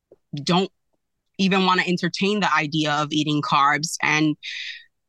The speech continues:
for me as an educator, I'm all about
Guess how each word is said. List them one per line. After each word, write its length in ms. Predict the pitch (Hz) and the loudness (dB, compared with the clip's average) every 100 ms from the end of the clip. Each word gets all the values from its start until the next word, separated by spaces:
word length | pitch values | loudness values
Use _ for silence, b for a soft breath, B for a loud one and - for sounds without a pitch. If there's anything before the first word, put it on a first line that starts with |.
| _ _ - | _ _ -16
for 220 | - 190 | 0 2
me 340 | 175 180 196 190 - | 4 2 2 0 0
as 180 | 170 151 | 0 -2
an 240 | 156 160 | -2 0
educator, 840 | 160 170 202 233 220 220 220 202 - _ - | 0 0 -2 -2 0 2 2 0 -2 _ -4
I'm 160 | 170 175 | -4 0
all 320 | 170 175 175 | 0 2 2
about 500 | 170 151 156 147 151 | 0 2 4 2 0